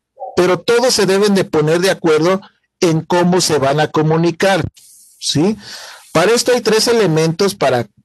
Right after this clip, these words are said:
para cualquier comunicación, y eso lo van a hacer en su, en su tarea que, que les estoy dejando. Habrá una fuente, o sea, ¿quién va a emitir el mensaje? Se llama remitente.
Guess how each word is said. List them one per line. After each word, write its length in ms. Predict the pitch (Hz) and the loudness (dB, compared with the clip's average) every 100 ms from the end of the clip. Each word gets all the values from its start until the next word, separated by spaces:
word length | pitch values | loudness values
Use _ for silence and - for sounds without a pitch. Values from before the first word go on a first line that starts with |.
| _ | _
para 220 | - 120 113 | -2 -2 0
cualquier 480 | 123 113 - 147 | -2 -2 0 -2
comunicación, 920 | 147 151 151 156 160 151 180 175 139 - _ - | 0 0 0 0 -2 0 0 0 -2 -8 _ -4
y 140 | 131 | -2
eso 160 | 151 170 | 0 0
lo 100 | 147 | 2
van 200 | 131 139 | 0 0
a 400 | 135 113 104 95 | 0 0 -2 -4
hacer 300 | 107 - 120 | -2 -2 -2
en 120 | 123 | -2
su, 400 | - 113 101 92 | -2 -2 -4 -4
en 120 | 110 | -4
su 140 | 104 113 | -6 -4
tarea 360 | - 117 120 | -2 0 0
que, 380 | 117 107 92 - - | -2 -4 -4 -10 -12
que 100 | - | -6
les 160 | 101 101 | -4 -4
estoy 240 | - 127 | -2 -2
dejando. 540 | 127 123 143 127 104 - _ - - - - - - | -2 -2 -2 -2 -6 -10 _ -14 -10 -10 -12 -18 -4
Habrá 520 | 143 151 208 262 - - | -2 0 2 0 -4 -2
una 340 | 190 202 202 | 0 2 0
fuente, 500 | 208 180 165 143 123 - | 0 -2 -2 -2 -4 -4
o 80 | 131 | -4
sea, 300 | - 156 156 107 - | 0 0 0 -4 -6
¿quién 380 | 185 214 202 180 | 0 2 2 2
va 200 | 190 202 | 2 0
a 40 | |
emitir 760 | 165 147 131 123 - 170 180 - | 0 0 0 -4 -2 0 0 0
el 400 | 151 160 175 175 | 0 2 2 2
mensaje? 800 | 170 165 160 - 202 202 156 117 _ _ _ _ _ _ _ _ | 2 0 -2 -2 -4 -2 -4 -4 _ _ _ _ _ _ _ _
Se 160 | - 117 | -4 0
llama 400 | 123 131 151 - | 0 0 0 -2
remitente. 920 | 127 131 151 160 - 208 214 180 110 | -2 0 0 0 0 0 0 0 -2